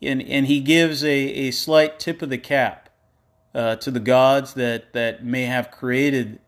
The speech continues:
his unconquerable soul. Second stanza, he says, "Even though he's fell into the clutch of circumstance, he will not cry out for salvation or for help."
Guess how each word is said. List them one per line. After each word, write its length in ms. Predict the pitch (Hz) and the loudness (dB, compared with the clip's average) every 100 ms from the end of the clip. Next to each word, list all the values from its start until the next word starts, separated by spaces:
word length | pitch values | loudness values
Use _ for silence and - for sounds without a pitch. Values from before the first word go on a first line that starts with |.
| _ - | _ -10
his 200 | 123 113 | -8 -6
unconquerable 680 | 107 - 113 107 107 101 | -10 -8 -8 -10 -10 -12
soul. 340 | - 104 90 _ _ _ _ _ _ _ _ _ _ - _ | -10 -12 -14 _ _ _ _ _ _ _ _ _ _ -20 _
Second 400 | - 156 151 151 | -4 2 4 2
stanza, 560 | - 151 143 139 143 139 - _ _ - | 0 2 4 2 -2 -8 -12 _ _ -12
he 100 | 123 | -6
says, 600 | 151 147 143 139 - - _ _ _ - | 2 4 4 2 -4 -10 _ _ _ -4
"Even 300 | 143 156 160 | 0 2 2
though 180 | 156 147 | 4 4
he's 240 | 147 135 | 2 -2
fell 720 | - 160 151 151 147 151 165 | -2 2 6 6 4 -2 -8
into 360 | 254 143 131 151 | -8 -8 -6 -8
the 100 | 127 | -10
clutch 360 | - 151 143 127 | -4 -2 -2 -4
of 60 | |
circumstance, 1000 | - 151 143 143 131 143 139 143 139 - _ _ _ _ _ _ | -8 -6 -4 -4 -4 -4 -2 -2 -4 -8 _ _ _ _ _ _
he 80 | 139 | 0
will 140 | 143 | 4
not 260 | 143 131 131 | 4 2 -2
cry 360 | - 147 143 139 | 2 4 4 4
out 400 | 131 135 143 - | 4 2 -2 -8
for 160 | 131 | -10
salvation 800 | 120 135 123 123 143 151 - 90 110 | -6 -2 -2 0 -2 -2 -8 -12 -6
or 220 | 117 120 | -4 -4
for 180 | - 113 | -4 2
help." 420 | 139 147 - | 4 4 2